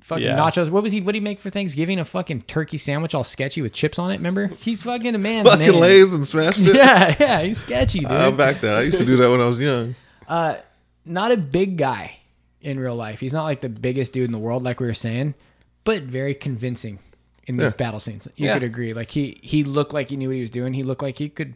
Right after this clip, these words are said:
Speaker 1: whoop somebody's ass that was bigger than him. He just, like, I remember watching it, and it wasn't like I was watching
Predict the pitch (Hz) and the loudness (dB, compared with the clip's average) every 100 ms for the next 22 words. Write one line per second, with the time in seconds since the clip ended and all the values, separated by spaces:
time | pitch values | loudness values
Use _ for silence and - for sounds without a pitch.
0 | - 113 - 143 131 123 127 127 131 123 | -12 -10 -8 -8 -8 -6 -6 -6 -8 -6
1 | 131 135 107 98 - 143 156 123 117 147 | -4 -4 -6 -12 -6 -4 -2 -4 -6 -6
2 | 123 - - - 175 220 220 147 131 135 | -8 -14 -12 -2 2 2 2 0 -2 -2
3 | 165 165 147 131 117 131 123 131 120 117 | -2 -2 -2 -4 -2 -2 0 -2 -4 -4
4 | 123 110 117 113 113 107 | -4 -2 -4 -4 -6 -6